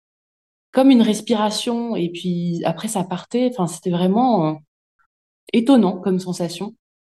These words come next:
On commence à se préparer à prendre les affaires. On prévient mon papa que, bah, on va à la maternité. J'ai quelques contractions encore. Faut que je m'appuie sur, euh, voilà, le fauteuil. Euh, je, je dis à mon mari, « Ouah,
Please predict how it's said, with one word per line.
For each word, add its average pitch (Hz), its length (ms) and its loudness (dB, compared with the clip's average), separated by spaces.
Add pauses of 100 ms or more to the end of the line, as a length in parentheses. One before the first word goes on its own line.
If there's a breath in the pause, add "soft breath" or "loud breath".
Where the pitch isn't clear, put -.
(140)
On 175 140 -2
commence 170 400 2
à 165 80 2
se 160 80 -4
préparer 160 440 -2
à 160 60 2
prendre 160 240 -4
les 156 140 -2
affaires. 170 360 -4
On 208 140 2
prévient 180 360 2
mon 165 140 0
papa 165 340 -2
que, 143 600 -6
bah, 156 120 0
on 156 80 0
va 160 120 4
à - 20 4
la 151 100 2
maternité. 147 680 -6 (800)
J'ai 185 260 4
quelques 196 380 6
contractions 180 580 0
encore. 165 300 0
Faut 165 100 -4
que 160 80 -2
je 165 60 2
m'appuie 175 600 0
sur, 156 300 -8
euh, 151 100 -6
voilà, 151 220 -2
le 143 140 0
fauteuil. 160 680 0
Euh, 104 360 -4
je, - 320 -8
je - 100 -8
dis - 80 -4
à 147 60 0
mon 151 120 2
mari, « 151 380 0
Ouah, - 240 -2